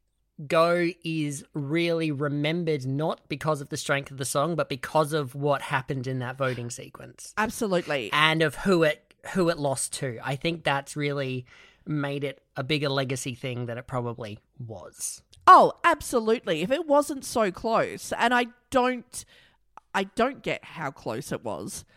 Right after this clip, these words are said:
Speaker 2: Um, yeah, if it wasn't so
Speaker 1: <laughs>
Speaker 2: close, then this one wouldn't be remembered at all.
Speaker 1: Like I said, thirty-two between the pair of us, which takes us to nineteen eighty-nine.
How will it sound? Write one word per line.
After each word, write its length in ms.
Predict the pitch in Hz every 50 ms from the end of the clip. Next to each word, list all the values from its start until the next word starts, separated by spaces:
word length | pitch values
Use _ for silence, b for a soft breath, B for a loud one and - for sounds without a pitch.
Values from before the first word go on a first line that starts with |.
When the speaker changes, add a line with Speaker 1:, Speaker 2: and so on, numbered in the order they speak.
| b b -
Speaker 2:
Um, 320 | 196 185 175 170 170 165 180
yeah, 140 | 185 147 104 -
if 100 | 208 202
it 100 | 294 277
wasn't 280 | - 269 269 - 277 254 220
so 360 | - 151 - - 220 190 175
Speaker 1:
<laughs> 0 |
Speaker 2:
close, 440 | 170 - - 214 170 156 151 147 -
then 220 | - 170 160 156 165
this 180 | - 160 - -
one 220 | 165 147 147 151
wouldn't 180 | 147 143 151 147
be 120 | 139 139
remembered 560 | 131 143 139 147 139 131 139 123 87 90 87 -
at 140 | - 123 104
all. 180 | 90 82 - _ _ _ _ _ _ _ _ _ _ _ _ _ _ _ -
Speaker 1:
Like 200 | 185 185 180 175
I 60 | 185
said, 320 | 165 - 160 156 151 143 - _ _ _
thirty-two 540 | - 208 208 214 208 202 160 - 190 165 156
between 360 | 143 151 - - 156 147 139
the 80 | 143 135
pair 260 | - 170 151 151 151
of 100 | 151 139
us, 280 | 151 151 147 - - -
which 180 | - 170 165 -
takes 160 | - 240 240 254
us 100 | 220 -
to 40 | -
nineteen 320 | 165 151 143 135 - 139 131
eighty-nine. 720 | 123 120 117 - 131 131 139 151 180 214 262 311 370